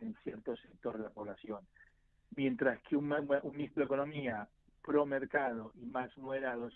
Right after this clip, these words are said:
sí va a caer bien en el sector de la población y en el mercado. Por el lado de Milei ya sabemos más o menos cuál es su plan y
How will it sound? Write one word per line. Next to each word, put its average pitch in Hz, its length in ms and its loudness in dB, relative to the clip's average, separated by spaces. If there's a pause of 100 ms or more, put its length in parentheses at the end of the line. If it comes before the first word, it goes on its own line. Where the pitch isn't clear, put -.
sí 151 140 -6
va 120 140 -2
a 110 40 -8
caer 107 380 -6
bien 101 280 -14 (760)
en 110 160 -8
el 107 120 -8
sector 113 300 -8
de 113 60 -2
la 110 60 -4
población 113 760 -6 (100)
y 110 140 -4
en 107 120 -6
el 104 60 -10
mercado. - 520 -8 (320)
Por 147 180 6
el 147 60 10
lado 170 160 12
de 160 80 4
Milei 151 280 -2
ya 135 200 0
sabemos 120 440 -6
más 113 240 -10
o 113 60 -14
menos 117 400 -8 (480)
cuál 123 200 -2
es 113 80 -10
su 123 160 -8
plan 135 440 -6
y 113 300 -12